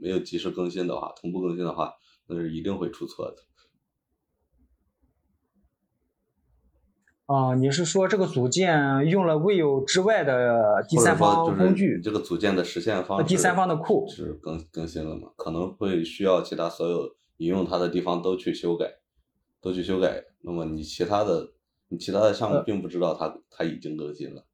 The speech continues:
Speaker 1: 那还是，还是按照以前的逻辑去引用、去使用它。比如说你去掉了一个方法。
Speaker 2: 啊，呃，对，呃，我理解，哦，我理解了。对，我理解了，对，呃，你的意思是原来是一点零变成二点零，purpose 和 emit 这些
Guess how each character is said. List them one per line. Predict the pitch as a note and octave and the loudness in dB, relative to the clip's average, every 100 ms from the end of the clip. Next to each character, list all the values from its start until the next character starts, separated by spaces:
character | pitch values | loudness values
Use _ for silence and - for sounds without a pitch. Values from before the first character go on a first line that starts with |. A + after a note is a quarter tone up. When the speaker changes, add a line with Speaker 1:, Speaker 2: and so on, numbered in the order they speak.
| _ _ _ | _ _ _
Speaker 1:
那 | D#2+ | -8
还 | - | -4
是， | D#2+ F#2 | -2 -2
还 | - F#2 | 0 2
是 | G#2+ | 2
按 | F#2 | 2
照 | F#2 E2 | 2 0
以 | D#2 | -2
前 | - D2 | -10 -6
的 | F2 | -4
逻 | D#2 D2+ | -4 -6
辑 | F2 E2+ | -4 -6
去 | F2 | -6
引 | D#2+ C#2+ D2+ | -8 -8 -8
用、 | F2 D2 | -8 -8
去 | - E2+ | -10 -10
使 | - E2+ | -8 -6
用 | F2 E2+ | -6 -8
它。 | - _ _ _ _ _ _ | -14 _ _ _ _ _ _
比 | E2+ | -2
如 | |
说 | F2+ F#2+ | 2 2
你 | E2 E2+ E2 - | 0 -4 -6 -10
去 | - G2 | -6 2
掉 | F#2 | 2
了 | E2 | 2
一 | E2 E2+ | -2 -2
个 | F2 E2 E2 - - - - | -2 -2 -4 -10 -20 -20 -2
方 | D3 D3 C3 | 2 4 4
法。 | B2 | 2
Speaker 2:
啊， | A#2 A2 | 2 4
呃， | C#3+ C#3 | 4 4
对， | C3 E3 C#3+ C3 | 4 2 2 2
呃， | D3 C#3 | 2 2
我 | C3 C3+ | 2 4
理 | D#3+ | 4
解， | D#3+ C3 - - | 4 2 -2 -6
哦， | B2+ B2+ A#2 G#2+ | 0 2 2 2
我 | A#2 | 4
理 | B2 | 4
解 | B2 G2+ | 4 2
了。 | F2+ - _ _ _ _ _ | 0 -4 _ _ _ _ _
对， | C#3+ C3 | 0 0
我 | B2 | 2
理 | C3 C#3 | 2 2
解 | B2 | 2
了， | D2+ G#2+ | 2 0
对， | C3+ A#2+ - _ | 2 2 -2 _
呃， | C#3+ C#3+ | 0 2
你 | C#3+ | 2
的 | E3 | 2
意 | G3+ | 2
思 | E3+ | 2
是 | D#3+ F#3 | 2 4
原 | D#3 D3+ | 4 2
来 | |
是 | D#3+ | 2
一 | F#3 | 2
点 | G3 C#3+ | 2 2
零 | A2+ C3+ C#3 | 2 2 0
变 | C3+ D#3+ | 2 2
成 | |
二 | D3+ F3+ | 4 2
点 | C3 | 2
零 | A#2 C3 | 2 0
，purpose | G3+ F#3+ D#3 - C#3 | 0 0 2 2 0
和 | C3+ | 2
emit | D3 B2+ E3+ C#3+ C3 B2 | 2 2 2 2 2 2
这 | C3+ | 0
些 | - C3+ | 0 2